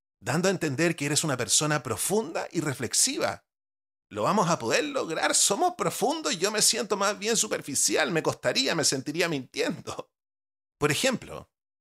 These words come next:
a veces puedes mostrar una mirada inocente y luego cambiar a una coqueta, o equilibrar tu ingenio con momentos de timidez. Jugar con los roles de género también puede ser interesante.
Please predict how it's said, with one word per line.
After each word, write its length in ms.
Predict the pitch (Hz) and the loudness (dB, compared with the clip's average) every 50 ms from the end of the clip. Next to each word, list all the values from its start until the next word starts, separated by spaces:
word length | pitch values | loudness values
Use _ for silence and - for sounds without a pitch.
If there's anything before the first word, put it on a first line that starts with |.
| _ _ _ _ - | _ _ _ _ 0
a 80 | 123 | 2
veces 280 | 131 156 160 - 175 147 | 4 4 4 4 4 2
puedes 260 | - 170 160 165 170 | 2 4 4 4 4
mostrar 460 | 156 143 123 - - 147 147 160 170 - | 4 0 -2 -2 -2 0 0 0 2 0
una 180 | 147 143 135 | 0 0 2
mirada 380 | 131 127 127 139 143 147 151 - - | 2 2 2 2 2 2 2 0 0
inocente 920 | 117 113 95 - - - 190 151 92 85 _ - 67 73 98 110 117 _ - | -2 0 2 4 4 4 4 2 -2 -6 _ -14 -14 -12 -12 -12 -14 _ -6
y 80 | 127 | -4
luego 300 | 107 107 123 131 139 139 | 0 0 2 2 2 2
cambiar 500 | 127 120 107 98 95 117 131 147 160 165 - | 0 0 -2 -2 -2 0 0 0 0 0 0
a 100 | 123 120 | 0 0
una 180 | 127 123 127 | 2 2 0
coqueta, 520 | 113 110 98 - 85 85 - - - - _ _ _ _ _ _ _ _ _ _ _ - | 0 -2 -4 -4 -6 -10 -10 -12 -20 -20 _ _ _ _ _ _ _ _ _ _ _ 2
o 200 | 139 143 151 - | 4 4 4 4
equilibrar 680 | - 127 - - 127 113 104 98 98 123 151 151 156 147 | 0 -2 -2 0 0 0 0 0 0 0 0 0 0 0
tu 120 | - 117 | -2 -2
ingenio 680 | 107 101 - - 240 - 170 85 80 80 82 131 _ _ _ _ _ - | -2 -2 0 -2 -2 -2 -2 -4 -6 -8 -10 -12 _ _ _ _ _ -4
con 120 | - 123 | -2 0
momentos 440 | 120 117 113 123 127 131 131 135 117 | 0 2 2 2 2 2 0 -2 0
de 100 | 120 117 | 0 0
timidez. 640 | 104 113 110 98 87 82 80 76 - - - _ _ _ _ _ _ _ _ _ _ _ _ _ _ - | 0 0 -2 -2 -2 -2 -4 -4 -4 -6 -6 _ _ _ _ _ _ _ _ _ _ _ _ _ _ -10
Jugar 360 | - - 190 185 220 233 277 | -2 0 2 4 2 2 2
con 140 | - 285 233 | 0 0 0
los 120 | 202 175 | 2 2
roles 260 | 180 196 208 214 180 | 4 4 4 2 2
de 60 | 170 151 | 0 0
género 360 | - - 196 185 185 185 196 | -2 0 0 0 0 0 0
también 420 | 180 147 127 110 147 - 240 262 | 0 0 -2 0 0 0 0 0
puede 220 | - 247 214 - 170 | -4 -6 -2 2 2
ser 160 | - 208 190 | 2 2 2
interesante. 720 | 190 175 180 165 - - - 101 82 - - 78 - | -2 -2 0 2 2 2 2 0 -4 -8 -14 -18 -18